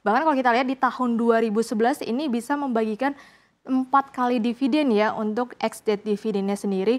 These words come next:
Dan rata-rata yield-nya di atas tujuh persen. Ini berarti menandakan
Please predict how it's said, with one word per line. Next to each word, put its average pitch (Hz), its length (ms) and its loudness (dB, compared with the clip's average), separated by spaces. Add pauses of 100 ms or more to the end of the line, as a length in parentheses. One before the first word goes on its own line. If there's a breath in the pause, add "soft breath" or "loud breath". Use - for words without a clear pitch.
(300 loud breath)
Dan 269 160 2
rata-rata 233 480 2
yield-nya 233 320 0
di 226 80 -2
atas 202 320 -2
tujuh 208 320 0
persen. 208 480 -6
Ini 208 240 -4
berarti 214 160 -2
menandakan 240 560 -2